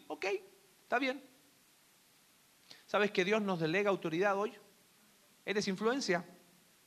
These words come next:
Como padre, como esposo, como esposa, como madre, como hermano, como hijo, como jefe, como trabajador, en donde sea que Dios te tiene, ejerce esa autoridad. Eres de influencia. Dios nos ha delega-, delegado autoridad.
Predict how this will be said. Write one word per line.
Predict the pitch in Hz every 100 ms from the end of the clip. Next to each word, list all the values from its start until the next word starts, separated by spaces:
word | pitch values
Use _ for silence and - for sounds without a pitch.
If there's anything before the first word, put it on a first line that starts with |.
| _ _ _ _ _ _ _ _ _ _ _ _ _
Como | - - 220
padre, | 220 240 233 233
como | 165 131
esposo, | - 202 240 - 240 233 233
como | - 127
esposa, | 120 214 254 247 214
como | 208 139 123
madre, | 175 220 220 214 208 -
como | 202 185 165
hermano, | 156 214 240 226 220 - -
como | 196 185 180
hijo, | 240 247 - 208 208 -
como | - 185 175
jefe, | - 254 254 226 202
como | 196 180 180
trabajador, | 180 175 180 175 190 233 269 262 - -
en | - 190 190
donde | 226 226 220
sea | - 339 311
que | 247
Dios | 247 277
te | 269 240
tiene, | 233 170 170
ejerce | 208 220 285 269 - 233
esa | 233
autoridad. | 226 247 262 330 349 - - - - _ _ _ _ _
Eres | 220 262 240
de |
influencia. | 233 226 269 320 320 180 110 - -
Dios | 165 247
nos | 269 247 247
ha |
delega-, | 240 226 214 214
delegado | - 190 202 214 254
autoridad. | 233 - 214 220 285 262